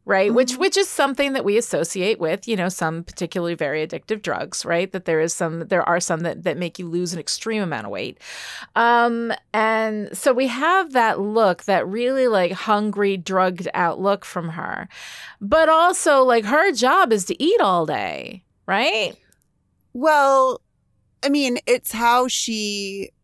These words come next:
Speaker 2: presumably, I mean, well, and, like, who even knows? Like, clearly there's a
Speaker 1: Are they on drugs? Is it a vampire
Speaker 2: I
Speaker 1: drug?
Speaker 2: don't
Speaker 1: Do they,
Speaker 2: think
Speaker 1: do they
Speaker 2: so.
Speaker 1: dose up the humans with drugs and then drink their blood so that they get the high from it?
Speaker 2: I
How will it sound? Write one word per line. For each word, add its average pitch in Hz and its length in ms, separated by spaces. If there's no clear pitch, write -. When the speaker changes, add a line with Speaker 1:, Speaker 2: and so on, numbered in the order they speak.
Speaker 2:
presumably, 180 1500
I - 40
mean, 254 120
well, - 140
and, 330 80
like, 349 240
who 415 200
even 381 180
knows? 302 380
Like, 285 120
clearly 370 440
there's 330 200
a - 60
Speaker 1:
Are 285 60
they 294 160
on 240 360
drugs? 427 340
Is 247 140
it 226 100
a 202 60
vampire 208 440
Speaker 2:
I 403 140
Speaker 1:
drug? 339 40
Speaker 2:
don't 427 260
Speaker 1:
Do 285 100
they, 220 140
Speaker 2:
think 294 260
Speaker 1:
do 247 160
they 240 140
Speaker 2:
so. 185 100
Speaker 1:
dose 240 440
up 240 240
the - 80
humans 262 420
with 269 160
drugs 269 320
and 220 120
then 208 120
drink 214 240
their 190 120
blood 226 300
so - 80
that 202 140
they 185 140
get 180 180
the 156 80
high 277 340
from 311 220
it? - 40
Speaker 2:
I 330 160